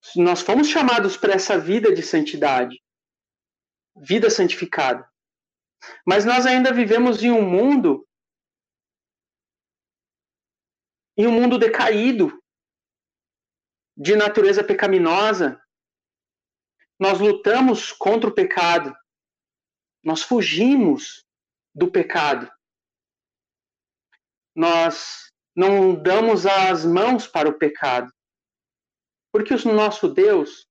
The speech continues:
ele é santo. E a santidade do Senhor, o seu próprio ser, não permite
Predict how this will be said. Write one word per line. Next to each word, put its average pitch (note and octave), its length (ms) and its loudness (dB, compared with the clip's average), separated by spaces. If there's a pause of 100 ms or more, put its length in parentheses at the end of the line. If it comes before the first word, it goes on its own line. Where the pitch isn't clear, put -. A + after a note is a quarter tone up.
(440)
ele A#3+ 160 0
é C4+ 40 -2
santo. C4+ 640 -2 (1600)
E G3+ 100 2
a G3 80 2
santidade G3+ 640 -2
do F3+ 140 -2
Senhor, F#3 720 -2 (1800)
o F3+ 60 -6
seu G#3+ 200 0
próprio G#3+ 300 0
ser, A3+ 340 0
não B3 220 0
permite C#4+ 720 0